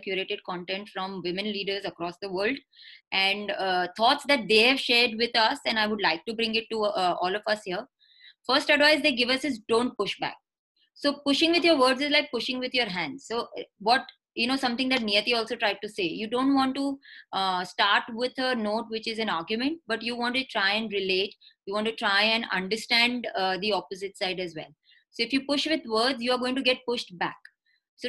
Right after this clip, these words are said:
try and first understand what the other side has to say. And if you then approach it accordingly with a little, uh, you know, sympathy and empathy, you are most likely going to be able to hurt more.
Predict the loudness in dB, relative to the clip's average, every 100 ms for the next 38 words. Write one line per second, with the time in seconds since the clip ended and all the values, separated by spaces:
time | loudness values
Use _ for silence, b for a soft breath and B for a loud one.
0 | -4 2 4 4 2 0 -2 -2 -4 -2
1 | -2 -2 4 6 6 4 2 2 -2 -8
2 | 0 2 2 0 2 4 0 0 -10 -2
3 | -2 -2 _ _ _ _ _ _ _ _
4 | _ 0 2 -2 -2 -2 4 4 4 2
5 | 0 -2 0 -2 2 4 4 2 0 0
6 | -4 -4 -4 -6 -10 B B _ 0 0
7 | -2 -4 -6 -2 -2 -2 -2 0 0 -2
8 | -4 -4 -4 -4 b b b -6 -4 -2
9 | 0 2 4 4 4 0 2 2 2 0
10 | 0 0 0 0 2 4 2 0 2 4
11 | 2 -2 -18